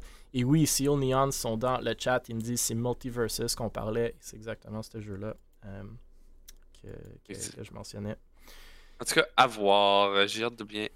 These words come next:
Speaker 2: Moi aussi, je pense que je vais aller faire un tour. Juste pour for fun.
Speaker 1: Fait que
Speaker 2: Voir
Speaker 1: pas,
Speaker 2: l'engouement
Speaker 1: pas
Speaker 2: qu'il y a.
Speaker 1: assez de lan, euh,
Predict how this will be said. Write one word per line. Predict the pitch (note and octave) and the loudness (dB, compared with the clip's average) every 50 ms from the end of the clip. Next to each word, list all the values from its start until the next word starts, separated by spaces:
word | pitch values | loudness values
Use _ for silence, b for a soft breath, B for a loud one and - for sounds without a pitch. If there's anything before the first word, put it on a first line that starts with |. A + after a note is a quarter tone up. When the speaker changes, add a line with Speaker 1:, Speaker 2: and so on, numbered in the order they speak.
| - - - | -16 -14 -8
Speaker 2:
Moi | A#2+ A2+ A2+ | -6 -6 -4
aussi, | G#2+ - - - - | -4 -4 -4 -4 -4
je | - | -6
pense | - - - - | -8 -12 -16 -16
que | - | -18
je | - - | -20 -20
vais | - | -18
aller | - | -16
faire | - - - | -16 -16 -16
un | - - _ | -16 -18 _
tour. | - - _ _ _ _ | -20 -20 _ _ _ _
Juste | - - - - | -16 -14 -14 -10
pour | - - - | -8 -10 -8
for | - - - | -6 -6 -6
fun. | - - - - - - - - | -6 -8 -12 -14 -16 -18 -20 4
Speaker 1:
Fait | - - | 8 8
que | A3 | 10
Speaker 2:
Voir | A3+ A3 | 10 10
Speaker 1:
pas, | G#3+ A3 G#3+ | 8 8 8
Speaker 2:
l'engouement | G#3 - G#3+ G3+ | 6 4 4 6
Speaker 1:
pas | A3 A3 | 6 8
Speaker 2:
qu'il | |
y | A3 | 8
a. | G#3+ A3 | 8 8
Speaker 1:
assez | A3 - - F#3 E3 | 6 6 6 6 6
de | D#3+ D3+ | 6 8
lan, | D3+ D#3 F3 F#3 F#3 F3+ E3+ | 8 8 8 6 6 6 6
euh, | D#3+ D#3 D3+ D3 C#3+ | 6 8 8 6 6